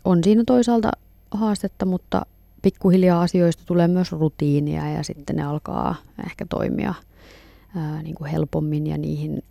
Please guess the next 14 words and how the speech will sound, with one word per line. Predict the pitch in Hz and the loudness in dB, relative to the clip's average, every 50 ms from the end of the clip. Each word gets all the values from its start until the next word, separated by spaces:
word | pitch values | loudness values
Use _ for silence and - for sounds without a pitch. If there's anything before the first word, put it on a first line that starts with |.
| _ _ _ _ _ - - | _ _ _ _ _ -10 -6
ei | - 160 | -6 -2
tarvita | - 156 151 147 160 151 - | 0 0 0 0 0 -2 -4
sellaista | - - 170 160 156 143 - 165 160 | -2 0 2 2 2 0 2 2 2
latausta | - 135 - 156 139 143 151 - - 156 | 2 2 2 0 0 0 0 -2 -2 -2
joka | 156 156 - - 147 - | -2 -2 -2 -4 -6 -6
kerta, | 160 151 147 147 - 175 165 - - - - - _ _ - - - - - - - - | -6 -8 -8 -6 -8 -8 -8 -8 -12 -20 -20 -20 _ _ -20 -20 -20 -20 -20 -20 -20 -14
kun | - - 143 143 | -8 -4 -2 0
mennään | 143 139 139 139 143 - - - 175 156 151 | 0 0 0 0 -2 -4 -4 -4 -4 -6 -6
jonkun | 156 147 147 147 - 156 147 | -4 -4 -4 -4 -4 -6 -6
uuden | - - 156 156 151 151 160 165 151 - - | -4 -4 -2 -2 -2 -4 -6 -6 -8 -6 -6
henkilön | 156 156 156 - - - 175 165 | -6 -6 -4 -4 -4 -4 -4 -6
tapaamiseen | 165 165 - 160 160 175 185 180 165 - 180 175 175 190 | -6 -8 -8 -6 -6 -6 -6 -6 -6 -6 -8 -8 -8 -8
vaikka. | 180 180 - - - - - | -10 -10 -12 -12 -12 -10 -8
Ja, | 165 170 175 | -6 -6 -8